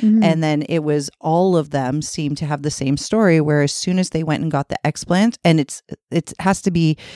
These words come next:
Speaker 2: very specific. They have to take out the capsules, which is all the scar tissue around the implant,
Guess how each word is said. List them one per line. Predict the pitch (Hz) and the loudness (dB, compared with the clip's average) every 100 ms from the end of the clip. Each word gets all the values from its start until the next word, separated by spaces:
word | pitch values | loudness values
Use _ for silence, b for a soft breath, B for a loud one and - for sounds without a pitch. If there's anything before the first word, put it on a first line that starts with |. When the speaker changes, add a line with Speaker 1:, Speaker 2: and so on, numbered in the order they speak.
| B B | B B
Speaker 2:
very | 170 160 | 2 2
specific. | 156 - - 165 - 113 | 2 -2 0 0 0 -2
They | 160 | 0
have | 165 | 0
to | 160 | -2
take | - 160 | -4 -4
out | 156 | -4
the | 151 | -4
capsules, | - 165 - 139 139 | -2 -4 -2 -4 -4
which | 139 | -6
is | 147 | -6
all | - 147 | -6 -6
the | 147 | -6
scar | - 131 | -4 -4
tissue | 131 143 - 143 | -4 -6 -4 -4
around | 139 139 139 | -4 -4 -2
the | 160 | -2
implant, | 170 170 - 196 233 | -2 -4 -4 -4 -6